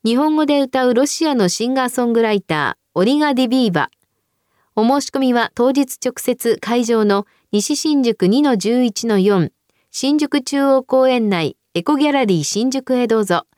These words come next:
電話は三三四八の六二七七番。定員は先着で五十名です。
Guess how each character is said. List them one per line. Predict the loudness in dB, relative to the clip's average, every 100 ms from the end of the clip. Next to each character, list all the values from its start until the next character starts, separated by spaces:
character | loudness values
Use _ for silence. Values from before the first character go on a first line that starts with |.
| _ _ _
電 | -4 -2
話 | 0
は | 0 -2
三 | -4 -6
三 | -4 -2 0
四 | 0 -2
八 | -4 -2 -2
の | 0
六 | -2 -2 0
二 | 0 0 0
七 | 0 0
七 | 0 0 0
番。 | -2 -6 -12 _ _ _
定 | -4 -2
員 | -2
は | -2
先 | -2 -4
着 | -2 0
で | 0
五 | 0 0
十 | -2
名 | -2 -2 0
で | -2
す。 | -4 -12